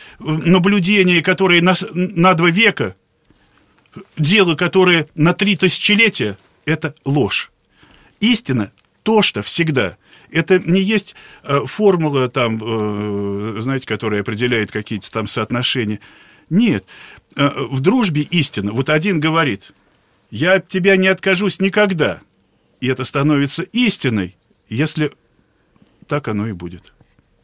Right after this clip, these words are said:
Субъективно. Второй может не поверить. Поэтому, э, э, в Евангелии говорит, что, к сожалению, для того, чтобы верить, нужна совесть.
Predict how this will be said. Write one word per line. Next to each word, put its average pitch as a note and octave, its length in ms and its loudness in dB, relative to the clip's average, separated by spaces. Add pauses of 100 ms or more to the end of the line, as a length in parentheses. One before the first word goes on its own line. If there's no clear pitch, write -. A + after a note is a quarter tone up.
(140)
Субъективно. G3+ 600 -2 (1300)
Второй G3 360 2
может G3+ 220 2
не G3+ 60 0
поверить. G3+ 500 0 (2000)
Поэтому, C#3+ 560 2
э, C3 60 0 (260)
э, A#2+ 420 -4 (140)
в D3+ 60 -8
Евангелии C3 680 2
говорит, A#2+ 260 0
что, - 180 -2
к - 60 -6
сожалению, D#3 760 2
для A#2 140 -4
того, D3+ 260 0
чтобы C#3+ 240 -2
верить, E3+ 320 0
нужна C#3+ 340 2
совесть. - 680 -6